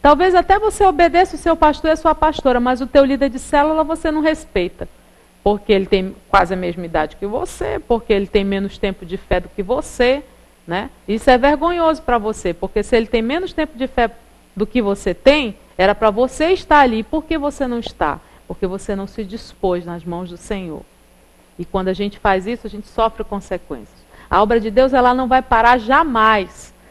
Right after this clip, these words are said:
Quando nós não nos colocamos à disposição de Deus, Deus salva outras pessoas. E quando essas pessoas se colocam à disposição, Deus usa essas pessoas e honra essas pessoas. Portanto,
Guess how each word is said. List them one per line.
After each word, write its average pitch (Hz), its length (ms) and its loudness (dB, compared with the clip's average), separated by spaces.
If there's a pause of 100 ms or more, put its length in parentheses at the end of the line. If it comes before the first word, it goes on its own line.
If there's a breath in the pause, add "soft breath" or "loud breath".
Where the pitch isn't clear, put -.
(180 soft breath)
Quando 196 260 0
nós 254 360 2
não 320 180 -2
nos 311 180 -4
colocamos 294 540 0
à 254 80 2
disposição 247 580 -4
de 226 120 -10
Deus, 170 400 -6 (180 soft breath)
Deus 185 220 -2
salva 247 380 4
outras 247 340 0
pessoas. 170 680 -4 (360 soft breath)
E 190 80 -6
quando 254 300 0
essas 269 260 0
pessoas 247 400 -2
se - 160 -8
colocam 240 640 2
à - 20 -2
disposição, 302 680 -6
Deus 196 440 2
usa 381 360 2
essas 370 340 -2
pessoas 214 560 -6
e 269 100 0
honra 320 420 4
essas 240 280 0
pessoas. - 540 -14 (600 soft breath)
Portanto, 254 600 0